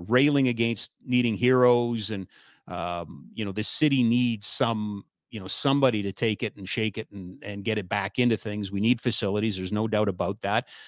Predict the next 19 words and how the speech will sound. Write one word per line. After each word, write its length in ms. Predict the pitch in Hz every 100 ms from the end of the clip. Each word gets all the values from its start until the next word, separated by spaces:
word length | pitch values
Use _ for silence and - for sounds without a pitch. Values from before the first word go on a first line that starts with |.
| - -
Um, 380 | 95 92 87 -
I, 100 | 117 120 104 - _ _ _ _ _
you 120 | 147
know, 160 | 104 107
I, 100 | 120
uh, 460 | - - - - -
I 100 | 131
will 240 | 135 143 135
wait 220 | 156 -
until 240 | 160 151
we 160 | 139 113
talk, 540 | - 135 139 160 - - _ _ _ _ _ _ _ _ -
uh, 260 | 110 101 107
to 140 | - 113
whoever 300 | 123 135 120
our 80 | 107
mystery 260 | 139 131
guest 320 | 87 73 -
is 180 | 101 107